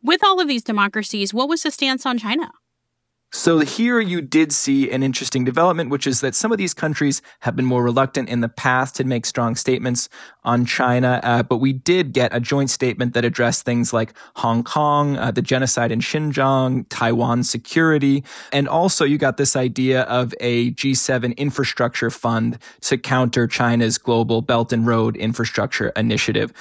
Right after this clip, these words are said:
Speaker 2: So this is very much a preliminary step, but further than past statements when these groups get together had gone on China.
Speaker 1: Dave, before the summit, you wrote America's back at the table, which is how President Biden summed up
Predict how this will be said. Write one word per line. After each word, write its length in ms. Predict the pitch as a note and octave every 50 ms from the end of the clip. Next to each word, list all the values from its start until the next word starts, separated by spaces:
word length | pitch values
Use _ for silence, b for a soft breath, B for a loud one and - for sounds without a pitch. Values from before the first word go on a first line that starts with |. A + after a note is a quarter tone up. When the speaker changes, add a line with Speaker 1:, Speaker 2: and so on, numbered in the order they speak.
| B B B B B
Speaker 2:
So 140 | - - C#3
this 160 | C3+ C#3 C3
is 120 | C3+ B2
very 240 | A#2 A#2+ C3+ C3+ C3
much 180 | B2+ B2 A#2+ -
a 60 | B2
preliminary 640 | - - - A#2+ C3+ C#3+ D#3 D3 C#3+ C3 B2+ B2 A#2+
step, 440 | - - - B2 A#2 G#2+ - - B B B B B
but 140 | B C#3 -
further 480 | - - - - F3 F3 E3+ E3 D#3 C#3+
than 160 | B2+ C3+ B2+
past 320 | A#2+ - A#2+ A#2 A#2+ -
statements 560 | - - B2 A#2 G#2+ - A2+ A2+ A2+ - - - -
when 180 | - B2 A#2+
these 180 | A#2+ A#2+ A#2+ -
groups 220 | - A#2 A2+ A2
get 160 | - - A2+ -
together 420 | A2+ F2 A2 G#2+ G#2 A2 A2 G#2 -
had 260 | - A2 A#2+ A#2 A2
gone 220 | F#2 A2 A2 A2+ A2
on 160 | A2 A2+ A#2
China. 380 | - - G#2+ G2+ - - B2 - _ _ _ _ _ _ _ _ _ _ _ _ _ _ _ _ _
Speaker 1:
Dave, 300 | - C#4+ D#4 D#4+ D#4+ C#4
before 320 | C#4+ D#4 C#4+ - D#4+ E4 F4+
the 120 | F#4+ G#4+
summit, 500 | - - D#4 C4+ B3+ B3+ B3 A#3 - _ _ -
you 240 | G#3 G#3 G#3+ A3+
wrote 320 | G#3+ A3 A3+ A3+ A3+ A3+ -
America's 580 | G#3 G#3 G3 F#3+ G3 G3+ - G#3+ F#3 F#3 F#3
back 360 | - F3 F#3 E3 D#3+ F3+ F#3 G3
at 100 | F#3 -
the 80 | F#3+
table, 560 | F#3+ - G#3 E3 D3+ D#3 F3+ F#3+ A#3+ D#4+ G4 G4
which 180 | C#4+ C4 -
is 140 | B3+ A3+ G#3
how 300 | B3 A#3+ A3 A#3 A#3+ A#3+
President 400 | A3 B3+ A3+ G3+ A3+ G3+ G3 G3
Biden 440 | - G3 F#3 F#3+ F#3+ F#3 F#3 F3+ F#3
summed 460 | F#3+ - - - F#3+ F#3 F#3 F#3 F#3+
up 160 | F#3 E3+ F#3